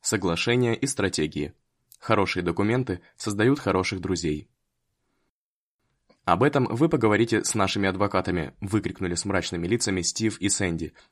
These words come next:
спускаясь с крыльца и направляясь к своей машине. Ошеломлённые Даррен и Мария молча стояли в дверях, провожая взглядом автомобиль, удалявшийся вдаль по проселочной дороге.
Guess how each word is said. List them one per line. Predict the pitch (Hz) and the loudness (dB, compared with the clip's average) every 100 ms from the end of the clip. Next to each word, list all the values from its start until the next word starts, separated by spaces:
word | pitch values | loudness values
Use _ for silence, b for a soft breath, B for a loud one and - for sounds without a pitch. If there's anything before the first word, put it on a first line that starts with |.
| b | b
спускаясь | - 107 - 90 82 | -6 -6 -2 -2 -2
с | |
крыльца | - - 87 - 123 - B | -4 -2 -2 -2 -4 -6 B
и | - | -2
направляясь | 143 123 87 87 85 | 0 0 0 0 -2
к | - | -4
своей | - 90 82 | 0 0 0
машине. | 87 - 85 78 76 _ _ _ _ | -2 -2 -2 -4 -10 _ _ _ _
Ошеломлённые | 95 - 98 95 113 113 107 98 | -6 -4 0 2 2 2 0 -2
Даррен | 95 104 98 90 | 0 4 4 4
и | 87 | 0
Мария | 92 123 113 85 _ | 2 2 0 -2 _
молча | - 117 135 - | 0 0 2 0
стояли | 98 92 80 | 2 2 0
в | 80 | -2
дверях, | 90 110 131 - b | 2 2 0 -6 b
провожая | - 95 92 104 87 | 2 2 4 4 2
взглядом | 87 90 85 | 0 0 0
автомобиль, | 82 - 87 87 123 127 B B | -2 -2 -2 2 0 -2 B B
удалявшийся | 98 92 95 120 - 113 113 107 | 0 2 4 2 2 0 2 0
вдаль | 90 92 98 | 0 2 2
по | 110 | 0
проселочной | 90 87 82 78 - 85 | -2 -2 -2 -4 -4 -2
дороге. | 85 80 78 | -2 -2 -6